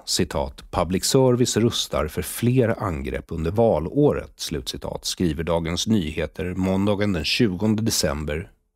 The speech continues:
tjugohundratjugoett att, citat, "påhoppen mot public service spås bli fler under valåret", slutcitat. S V T påstås hantera trettiosju säkerhetsincidenter varje dag. Ingressen avslutas med en varning till läsaren.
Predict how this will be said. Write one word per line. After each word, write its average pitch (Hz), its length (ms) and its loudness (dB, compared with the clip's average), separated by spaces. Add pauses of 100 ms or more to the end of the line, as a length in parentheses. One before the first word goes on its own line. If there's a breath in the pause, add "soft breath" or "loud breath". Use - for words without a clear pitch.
(140)
tjugohundratjugoett 78 800 -2 (400 loud breath)
att, - 400 -2
citat, - 640 -4
"påhoppen 117 640 0
mot 101 180 -2
public 80 280 -2
service 117 480 2
spås - 400 -4
bli - 120 -4
fler 107 460 0
under 76 220 -4
valåret", 98 720 0
slutcitat. - 800 -10 (640 loud breath)
S - 280 0
V 90 80 2
T - 220 2
påstås 80 460 -2
hantera 90 720 0
trettiosju 76 600 -6
säkerhetsincidenter 87 1700 -2
varje 67 320 -4
dag. - 220 -8 (560 loud breath)
Ingressen 107 720 2
avslutas 87 680 -2
med 82 100 -2
en 80 80 -2
varning 87 520 0
till 87 140 -4
läsaren. 92 600 -2